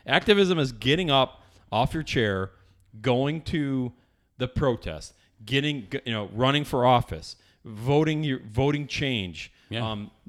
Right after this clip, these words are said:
Speaker 1: noti-, you know, d-, pr-, promoting stuff. I mean, it was, it was, it was actually, it's pretty s-,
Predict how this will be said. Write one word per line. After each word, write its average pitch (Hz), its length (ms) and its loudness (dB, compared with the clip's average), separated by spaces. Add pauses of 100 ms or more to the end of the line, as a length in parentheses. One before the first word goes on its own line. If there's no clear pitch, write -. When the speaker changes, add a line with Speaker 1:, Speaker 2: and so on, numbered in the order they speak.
(240)
Speaker 1:
noti-, 131 360 -6
you 117 60 -4
know, 113 120 -4 (280)
d-, 127 120 -18 (380)
pr-, - 100 0 (160)
promoting 147 480 2
stuff. 95 320 -6
I 107 60 -8
mean, 107 140 -8
it 110 120 -4
was, 101 100 -8 (340)
it 147 60 -2
was, 147 240 -2 (160)
it 151 60 0
was 143 100 2
actually, 175 300 0
it's 135 80 -4
pretty - 240 2
s-, - 280 -6